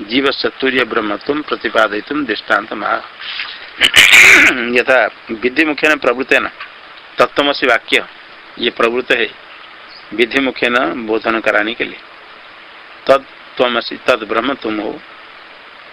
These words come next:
या निषेध मुखेन नहीं, वाक्य के द्वारा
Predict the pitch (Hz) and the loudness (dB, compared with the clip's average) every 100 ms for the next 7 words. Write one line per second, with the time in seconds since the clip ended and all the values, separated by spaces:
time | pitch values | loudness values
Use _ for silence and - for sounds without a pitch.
0 | - 117 117 107 131 127 123 - 110 101 | -8 -4 -4 0 0 0 -4 -2 -4 -4
1 | 107 131 - - - - - - - - | -6 -6 -12 -20 -20 -20 -20 -20 -20 -20
2 | - 107 110 - 127 127 104 101 | -16 -2 -2 2 0 0 0 0